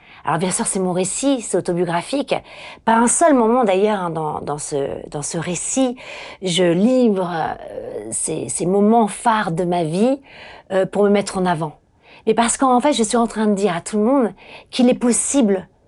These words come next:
de transformer véritablement sa vie. Et de basculer, de transformer, comme je le, je le dis un peu dans mon jargon,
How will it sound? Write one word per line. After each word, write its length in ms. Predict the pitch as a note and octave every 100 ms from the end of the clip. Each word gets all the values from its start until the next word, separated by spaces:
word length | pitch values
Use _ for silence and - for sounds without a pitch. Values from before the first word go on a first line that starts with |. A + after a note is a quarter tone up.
| _
de 80 | F#3+
transformer 640 | G#3 - C4+ C4 B3 A3+ A3
véritablement 680 | F3+ G#3+ G#3 G3+ F#3+ F3+ F3+
sa 200 | - E3
vie. 180 | D#3+ - _ - - - -
Et 100 | G#3+
de 140 | A3+
basculer, 600 | A3 A#3+ - - C4+ B3+
de 80 | G3+
transformer, 440 | G3+ A#3+ A3+ B3
comme 160 | G#3+ F#3+
je 100 | F3
le, 160 | F3+ E3
je 120 | F3+
le 80 | F3
dis 260 | F3 A#3
un 120 | G#3
peu 120 | E3+ G3+
dans 100 | F#3+
mon 120 | F#3
jargon, 460 | F3 F3 F#3+ A#3+